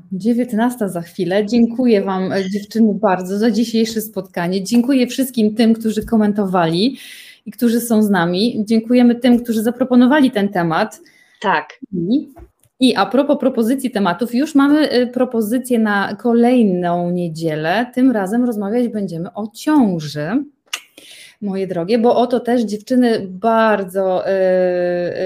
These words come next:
Speaker 1: y, często pytały, jak ta ciąża przebiega tutaj w Norwegii.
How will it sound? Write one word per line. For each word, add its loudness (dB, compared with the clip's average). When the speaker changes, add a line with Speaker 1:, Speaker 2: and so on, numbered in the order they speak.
Speaker 1:
y, -8
często -6
pytały, -2
jak -2
ta -4
ciąża -2
przebiega -4
tutaj -2
w -4
Norwegii. -2